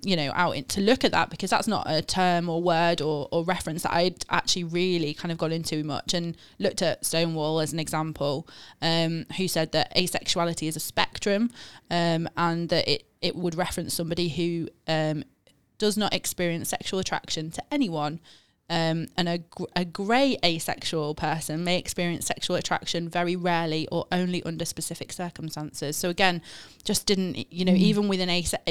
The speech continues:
Speaker 1: within asexuality, there is then even a breakdown
Speaker 2: Further
Speaker 1: of that.
Speaker 2: breakdown. Yeah.
Speaker 1: Yeah.
Speaker 2: Interesting. So one of the findings also that, um, we, we were talking about before,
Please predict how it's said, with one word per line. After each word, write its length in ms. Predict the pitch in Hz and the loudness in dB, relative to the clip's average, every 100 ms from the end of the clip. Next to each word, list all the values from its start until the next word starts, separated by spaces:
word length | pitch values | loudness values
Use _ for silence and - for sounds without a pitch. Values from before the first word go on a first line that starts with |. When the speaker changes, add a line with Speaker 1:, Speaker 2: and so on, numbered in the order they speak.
| 185 | 2
Speaker 1:
within 340 | 190 190 180 - | 2 2 2 0
asexuality, 960 | 180 165 - - 196 196 185 165 160 165 - - | 0 0 -2 0 2 2 2 -2 -4 -6 -12 -2
there 140 | 175 | 2
is 100 | 170 | 4
then 220 | 170 175 | 2 2
even 500 | 180 170 160 160 160 - _ - | 0 -2 0 -2 -4 -8 _ -12
a 60 | |
breakdown 540 | 156 170 - - 160 175 | -4 -4 -2 -2 0 2
Speaker 2:
Further 120 | 175 | 2
Speaker 1:
of 80 | 175 | 2
that. 280 | 170 156 156 | 0 0 0
Speaker 2:
breakdown. 240 | 156 156 - | -2 -2 -4
Yeah. 140 | 190 | -2
Speaker 1:
Yeah. 260 | 180 165 160 - | 2 0 -2 -2
Speaker 2:
Interesting. 640 | 180 - 160 - 160 160 - _ - - - - | -2 0 -2 0 2 2 0 _ -12 -10 -10 2
So 160 | 262 | 8
one 180 | 254 302 | 10 10
of 60 | 349 | 10
the 200 | 294 - | 10 8
findings 500 | - 226 214 202 202 | 10 12 12 12 12
also 420 | 196 185 170 160 156 | 12 10 10 10 10
that, 360 | 151 - - | 8 6 2
um, 440 | 156 156 156 151 143 - - - - - | 6 8 10 8 6 0 -14 -14 -8 8
we, 480 | 190 208 202 160 - - | 12 12 12 10 4 -4
we 380 | - 139 185 | -6 8 12
were 80 | 175 | 12
talking 260 | - 151 160 | 12 10 10
about 260 | 147 135 | 8 4
before, 360 | - 165 151 | 0 -2 0